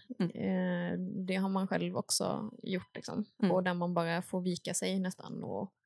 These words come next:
Speaker 1: Just det.
Speaker 2: bara försöka göra sitt allra bästa. Och det är ju, liksom, good enough. Alltså, det är väl typ ett råd.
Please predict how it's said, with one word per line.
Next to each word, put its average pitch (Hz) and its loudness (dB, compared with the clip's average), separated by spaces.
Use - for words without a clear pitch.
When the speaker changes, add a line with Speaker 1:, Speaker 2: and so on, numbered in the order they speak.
Speaker 1:
Just - -2
det. - -8
Speaker 2:
bara 185 8
försöka 175 0
göra 185 -2
sitt - -6
allra 185 -2
bästa. 180 2
Och 196 6
det 214 2
är 220 4
ju, 247 4
liksom, 226 2
good 220 4
enough. 226 2
Alltså, 226 4
det 240 6
är 226 8
väl 190 2
typ - 2
ett 170 0
råd. 160 2